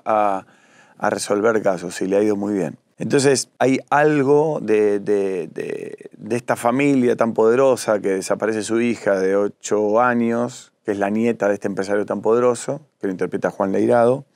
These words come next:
que a Fabián lo va a convocar, no solamente porque quiere resolver el caso para encontrar una respuesta a esta desaparición, sino que hay algo en la madre de esta chica que a él lo lleva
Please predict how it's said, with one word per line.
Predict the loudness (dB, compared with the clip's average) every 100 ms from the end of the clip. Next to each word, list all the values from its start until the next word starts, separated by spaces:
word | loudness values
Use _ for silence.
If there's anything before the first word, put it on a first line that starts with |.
| -20 -20 -20 -20 -20 -20 -20 -20 -20 _ _ _ _ _ _
que | 2 4
a |
Fabián | 4 4 6 6 4 6
lo | 6
va | 6 4 2
a |
convocar, | 2 2 2 2 2
no | 0
solamente | 0 0 2 2 2 2
porque | 0 -2
quiere | 0 2 2
resolver | 0 2 2
el | 2
caso | 0 0 0 -2
para | -2
encontrar | -2 -4 -2
una | -2
respuesta | -2 -2 0 0 0 -2
a | -2
esta | 0
desaparición, | -2 0 0 -2 -2 -2 -4 -4
sino | -6 -4 -4 -4
que | -2
hay | 0 2
algo | 2 2 2 2 2 2 2 0
en | -4
la | -4
madre | 0 0 0
de |
esta | -2 -6
chica | -6 -4 -2 -2
que | -4
a | -4
él | -2 -2 -4 -6 -6 -8 -6
lo | -6
lleva | -2 0 2 0